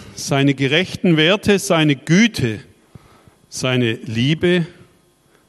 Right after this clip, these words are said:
zu uns Menschen nicht an einem unzugänglichen Ort versteckt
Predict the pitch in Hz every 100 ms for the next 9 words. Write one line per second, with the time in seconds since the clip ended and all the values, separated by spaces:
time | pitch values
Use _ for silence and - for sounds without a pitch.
0 | _ - 160 147 147 139 147 180 - 165
1 | - - - 151 202 - - - 139 143
2 | 131 139 143 - 160 190 226 - 185 151
3 | 160 165 151 - 156 135 160 - 156 135
4 | - 113 - - -